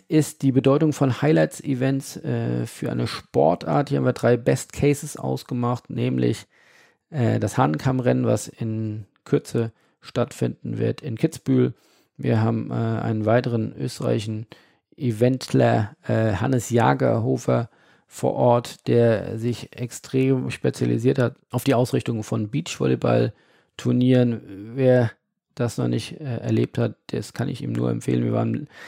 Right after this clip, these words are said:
im letzten Jahr, hatten wir eine Beachvolleyball-W M in Hamburg und waren dort auch mit unserem Sport-Business-Club,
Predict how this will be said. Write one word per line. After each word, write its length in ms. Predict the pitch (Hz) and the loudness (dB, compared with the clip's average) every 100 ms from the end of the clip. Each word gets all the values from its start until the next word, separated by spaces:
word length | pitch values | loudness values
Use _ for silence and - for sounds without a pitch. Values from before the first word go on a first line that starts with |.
| - _ | -20 _
im 100 | 117 | 2
letzten 300 | 127 - 131 | 2 2 0
Jahr, 360 | 120 113 - 117 | 2 2 0 -4
hatten 200 | - 117 | -2 -4
wir 140 | 113 | -2
eine 320 | 113 107 107 - _ _ | -2 -2 -4 -10 _ _
Beachvolleyball-W 920 | - 135 - 120 117 113 - 107 117 127 | -4 -2 0 2 4 2 2 0 2 2
M 260 | 123 123 120 _ _ _ | 0 -4 -6 _ _ _
in 200 | 127 101 | -2 2
Hamburg 600 | 120 135 131 127 - - | 2 4 6 4 2 -10
und 200 | 127 117 | -6 -2
waren 200 | 113 120 | 0 2
dort 140 | 117 - | 2 0
auch 140 | 110 | -4
mit 140 | 117 | -4
unserem 240 | 123 110 104 | -4 -4 -4
Sport-Business-Club, 1000 | - 113 107 127 127 113 - 120 - | -6 -6 -6 -8 -8 -10 -6 -6 -6